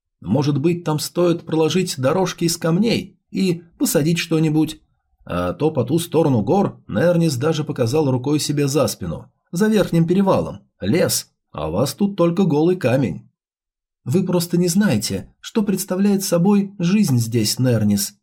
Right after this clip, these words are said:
Все деревья по эту сторону перевала и даже за двумя следующими нижними давно сгорели в наших очагах. Зимой здесь холодно.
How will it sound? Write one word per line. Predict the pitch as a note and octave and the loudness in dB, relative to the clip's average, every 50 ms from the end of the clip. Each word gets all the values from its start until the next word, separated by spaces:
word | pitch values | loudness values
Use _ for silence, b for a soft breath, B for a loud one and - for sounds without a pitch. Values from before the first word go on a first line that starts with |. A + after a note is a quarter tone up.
| _ _ _ | _ _ _
Все | _ - - F#3 F3+ | _ -4 -2 0 0
деревья | C#3 C#3+ D#3+ G#3 G3 C3+ A#2+ A#2 A2 | 2 2 2 2 2 2 0 0 0
по | A#2 | 0
эту | C#3+ E3+ E3+ E3+ D#3+ | 0 0 0 0 -2
сторону | - - - F3+ F3 D#3+ D#3 C#3 | -4 -2 -2 0 0 2 0 0
перевала | - C3+ B2+ B2+ D#3 G3 G3 B2+ F#2+ E2 - - _ _ _ - | 0 -2 -2 0 0 0 0 0 0 -2 -6 -10 _ _ _ -4
и | F#3 | -2
даже | F3 F3+ G3+ G3 F#3+ F#3+ | 0 2 2 2 2 2
за | F3 G3 | 2 2
двумя | F3 E3+ F#3+ G3 G3+ F3+ - | 2 2 2 2 2 2 0
следующими | - - F#3+ A#3+ G#3+ C#3+ A2 G2 - - G#2 A2+ | -2 -2 0 0 2 2 0 -2 -2 -2 0 0
нижними | A2+ D3+ G#3+ G#3+ G3+ A#2 A2+ F#2 E2 D#2+ - - - _ _ _ | 2 2 2 2 2 0 -2 -2 -4 -6 -8 -12 -18 _ _ _
давно | - G3+ G#3 G3+ A3 A3 | -2 0 2 2 2 2
сгорели | G3 E3 D3+ E3+ F#3+ G#3+ G#3+ G3+ G3+ | 0 0 0 0 2 2 2 2 2
в | F3+ F3+ | 2 2
наших | G3 F#3+ F3 - F#3+ E3+ - | 0 0 0 -2 -4 -4 -4
очагах. | F#3 E3+ - - F#3+ G3 E3+ - - - - _ _ _ _ _ | -6 -4 -2 -2 0 0 0 0 -2 -6 -12 _ _ _ _ _
Зимой | - G2 F2 G2+ G#2+ B2 D3+ E3+ | -8 -4 -2 0 2 2 4 2
здесь | D#3+ C#3+ E3+ E3+ E3+ - | 2 2 0 -2 -2 -4
холодно. | - - A#3 A#3+ F3+ B2+ - D2+ - - - - | -2 0 2 2 2 2 0 -4 -8 -10 -12 -18